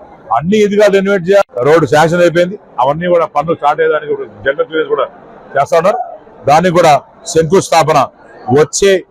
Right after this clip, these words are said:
వారం రోజుల లోపల శంకుస్థాపన చేస్తాం. అట్నే శ-, శ్రీకాళహస్తిలో మన ఊరందూరు దగ్గర టీటీడీ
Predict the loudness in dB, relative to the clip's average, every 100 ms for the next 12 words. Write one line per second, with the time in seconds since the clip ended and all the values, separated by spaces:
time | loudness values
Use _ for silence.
0 | _ _ 0 2 4 4 4 4 4 2
1 | 2 2 0 _ _ _ -6 -4 -2 0
2 | 0 0 0 0 0 -2 -4 _ -20 -8
3 | -6 -2 -2 -4 -8 _ -20 -20 -6 0
4 | 0 0 -4 -2 2 2 2 2 0 2
5 | 0 2 2 4 2 2 0 2 0 0
6 | _ _ -20 -20 -8 -2 -2 0 -2 0
7 | -2